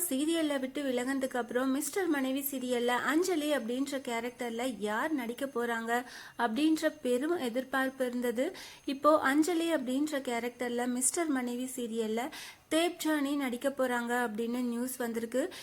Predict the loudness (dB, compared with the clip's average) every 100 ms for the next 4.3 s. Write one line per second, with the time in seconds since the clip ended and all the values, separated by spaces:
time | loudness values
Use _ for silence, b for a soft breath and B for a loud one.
0 | B 2 4 4 2 4 2 2 2 2
1 | 2 0 -2 -2 0 0 2 2 2 0
2 | 2 0 -2 -2 -2 -2 -2 -4 -2 0
3 | 0 0 -2 -2 -4 -2 -2 -4 -4 -2
4 | 0 -2